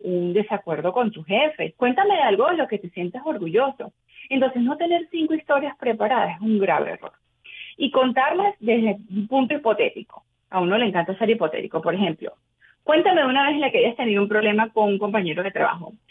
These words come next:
Bueno, la comunicación en estos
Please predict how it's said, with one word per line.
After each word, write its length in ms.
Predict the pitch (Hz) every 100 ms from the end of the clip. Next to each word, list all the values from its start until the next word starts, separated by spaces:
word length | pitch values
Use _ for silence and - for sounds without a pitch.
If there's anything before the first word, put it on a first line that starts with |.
| - -
Bueno, 560 | 359 359 302 214 160 185 _ -
la 320 | 277 311 302 - _
comunicación 1400 | 392 330 285 262 254 269 254 240 - - 269 254 247
en 160 | 247 247
estos 400 | 208 - -